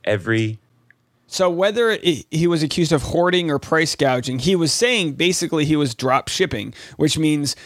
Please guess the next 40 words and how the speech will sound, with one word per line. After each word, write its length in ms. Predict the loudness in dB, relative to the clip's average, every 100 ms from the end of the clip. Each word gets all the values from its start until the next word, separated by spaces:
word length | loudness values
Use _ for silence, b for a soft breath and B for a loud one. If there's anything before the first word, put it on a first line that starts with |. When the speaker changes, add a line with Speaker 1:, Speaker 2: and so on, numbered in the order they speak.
| -8
Speaker 2:
uh, 320 | -2 2 2 2
if 160 | 0
there's 260 | 0 0 2
a, 360 | 2 2 0 -4 -2
uh, 260 | 0 2
mask 500 | 2 2 2 -2 -6
company 540 | -2 0 2 2 2 0
in 200 | -2 -4
China 600 | -2 2 4 4 2 0 B B
that 120 | 0
wants 220 | 2 0
to 80 | 0
sell 300 | 0 0 0
something 300 | 2 0 0
for 160 | -2 -4
twenty 340 | -2 0 2
dollars 380 | 2 2 2 -2
per 140 | -2
unit, 460 | 0 2 2 0 -2 B B
he 520 | B 0 2 0 -2 -6 _ -8
says, 300 | -4 -2 0
"I'll, 380 | 0 0 0 0
I 80 |
got 160 | -2 0
a 60 | 0
guy 180 | 0
who'll 120 | 0 0
buy 200 | 0 0
it 120 | -2
for 100 | -6
twenty-two," 680 | -2 -2 -2 0 0 0 -2
and 100 | -2
then 140 | 0
Michael 260 | 0 0 0
takes 300 | 0 0 -2
the 80 | -4
two 160 | 0
dollars, 400 | 2 2 0 -2
right? 200 | -2 0
That's 320 | 0 0 0